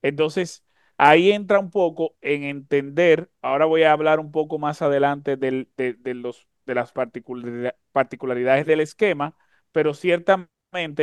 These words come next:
es, siempre hay que saber cuál es el nivel del mercado,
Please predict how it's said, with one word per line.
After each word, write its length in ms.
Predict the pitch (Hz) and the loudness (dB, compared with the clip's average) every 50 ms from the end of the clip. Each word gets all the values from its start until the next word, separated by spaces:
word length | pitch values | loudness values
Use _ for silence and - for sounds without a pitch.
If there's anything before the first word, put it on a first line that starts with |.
| 131 120 139 | 0 0 -2
es, 140 | 147 - - - | -2 -4 -8 -18
siempre 640 | - - 190 190 202 208 196 180 196 190 190 180 - | -16 -12 -8 -8 -6 -6 -6 -6 -4 -4 -4 -2 0
hay 160 | 147 151 160 | 0 0 0
que 140 | 165 190 175 | 0 -2 -4
saber 360 | - 180 156 170 190 185 - _ | -2 -2 -2 -2 -4 -6 -8 _
cuál 320 | 151 156 175 190 196 180 | -4 2 4 6 6 6
es 240 | 185 196 202 190 - | 4 0 -2 -2 -6
el 120 | 165 147 | -8 -6
nivel 280 | 139 135 135 139 156 160 | -6 -4 -2 -2 -2 -2
del 100 | 151 143 | -4 -6
mercado, 560 | 135 120 110 - - 120 110 101 95 92 - | -6 -8 -10 -6 -4 -4 -4 -4 -6 -10 -16